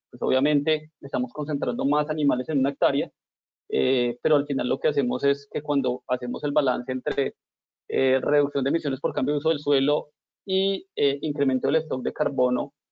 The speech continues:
por el cambio de la cobertura, em, al final llegamos a, a lograr balances de cero, es decir, cero emisiones por, por unidad de área o por litro producido, eh, y hemos encontrado casos donde incluso son, son menores.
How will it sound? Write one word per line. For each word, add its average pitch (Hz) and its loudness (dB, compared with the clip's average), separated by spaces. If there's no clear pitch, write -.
por 127 4
el 127 0
cambio 123 -2
de 135 2
la 151 2
cobertura, 160 -2
em, 247 -4
al 135 -4
final 127 0
llegamos 147 0
a, 151 2
a 143 -2
lograr 127 0
balances 147 -2
de 139 0
cero, 131 0
es 123 -10
decir, 147 -2
cero 143 0
emisiones 131 0
por, 131 -2
por 135 -2
unidad 123 -2
de 127 -2
área 131 0
o 135 -6
por 135 -2
litro - -6
producido, 143 0
eh, 127 2
y 151 0
hemos 135 2
encontrado 131 0
casos 131 -4
donde 127 -2
incluso - -6
son, 127 -4
son 127 -4
menores. 139 -2